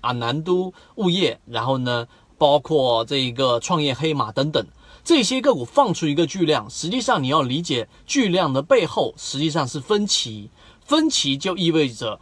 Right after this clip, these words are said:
啊，买方跟卖方他们的意见都是非常的坚定的，并且呢，买的人非常的看好，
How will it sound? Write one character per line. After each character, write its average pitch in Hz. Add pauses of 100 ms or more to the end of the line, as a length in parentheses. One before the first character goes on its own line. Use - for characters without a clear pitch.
(240)
啊， 117
买 131
方 196
跟 214
卖 233
方 156
他 208
们 147
的 160
意 220
见 135
都 180
是 160
非 226
常 131
的 131
坚 170
定 170
的， 101
并 180
且 123
呢， 117 (260)
买 143
的 165
人 160
非 226
常 165
的 185
看 196
好， -